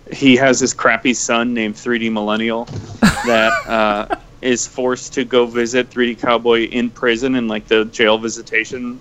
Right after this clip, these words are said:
Speaker 1: room. And then three D Cowboy, uh, teaches his son the art, the family art of narration by telling him stories.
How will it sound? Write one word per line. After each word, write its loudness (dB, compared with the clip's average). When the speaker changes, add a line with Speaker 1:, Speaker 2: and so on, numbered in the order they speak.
Speaker 1:
room. 2
And 0
then 2
three 2
D -2
Cowboy, 2
uh, -2
teaches -2
his -4
son 2
the -2
art, 2
the 2
family -2
art 2
of 2
narration -4
by 0
telling -6
him -10
stories. -4